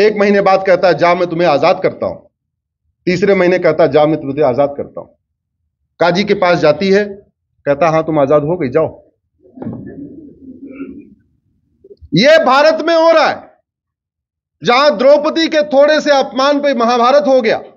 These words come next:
माता सीता का अपमान करने के बाद पूरी लंका जल गई।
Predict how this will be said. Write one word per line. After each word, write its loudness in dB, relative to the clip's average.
माता 2
सीता 0
का 2
अपमान 2
करने 0
के 0
बाद 0
पूरी -2
लंका 4
जल 2
गई। -2